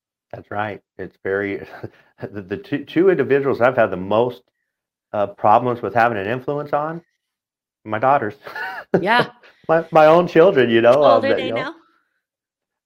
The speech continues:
Speaker 1: Well, I got thirty-three and thirty.
Speaker 2: Okay.
Speaker 1: So
Speaker 2: Okay.
Speaker 1: they're up there, but, you know, I look at all the, the, the younger kids that I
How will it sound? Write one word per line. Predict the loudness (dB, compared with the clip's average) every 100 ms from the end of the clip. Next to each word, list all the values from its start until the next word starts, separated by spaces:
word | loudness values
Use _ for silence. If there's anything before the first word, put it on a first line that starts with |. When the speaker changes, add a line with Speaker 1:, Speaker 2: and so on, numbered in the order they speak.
| _ 2
Speaker 1:
Well, | 2
I |
got | 4 0 2
thirty-three | 0 2 -2 -2 0
and | 0 -2
thirty. | -2 -2 -12 _ _ _
Speaker 2:
Okay. | -8 -6 -4 -6 -6 _ -20 -20 _
Speaker 1:
So | _ -10
Speaker 2:
Okay. | 0 0 2 2
Speaker 1:
they're | 4
up | 4 4
there, | 2 2
but, | 0 -2 0
you |
know, | 2
I | 2
look | 0 0
at | 4
all | 4 4
the, | 0 -2
the, | -4 -6 -6 -6 -8 -12
the | -6
younger | -4 -2 -2 -4 -10 _ _ _
kids | -4 -2 -2
that | -2 2
I | 2